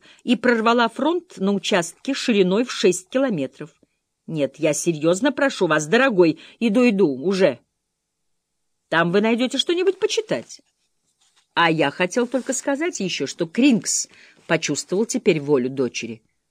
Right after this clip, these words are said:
«С трудом!» прочесав тылы и бросив на передний край даже полевые кухни, удалось ему замкнуть фронт.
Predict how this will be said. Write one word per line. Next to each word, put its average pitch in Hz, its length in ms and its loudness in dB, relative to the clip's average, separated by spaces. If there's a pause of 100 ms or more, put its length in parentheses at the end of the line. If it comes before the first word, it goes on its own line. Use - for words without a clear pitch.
(160)
«С - 180 -10
трудом!» 220 680 6 (520)
прочесав 185 560 0
тылы 165 300 2
и 240 100 2
бросив 175 400 0
на 170 80 -2
передний 165 420 0
край 175 220 2
даже 156 280 0
полевые 170 520 0
кухни, 185 580 -4 (300)
удалось 185 580 4
ему 277 280 2
замкнуть 202 640 0
фронт. 131 500 -4